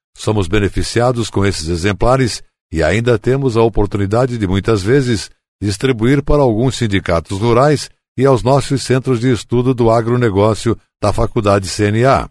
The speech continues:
Queremos agradecer sinceramente por ter esses documentos em mãos.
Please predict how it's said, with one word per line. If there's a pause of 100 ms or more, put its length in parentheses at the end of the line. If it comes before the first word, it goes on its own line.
(100)
Queremos
agradecer
sinceramente (320)
por
ter
esses
documentos
em
mãos.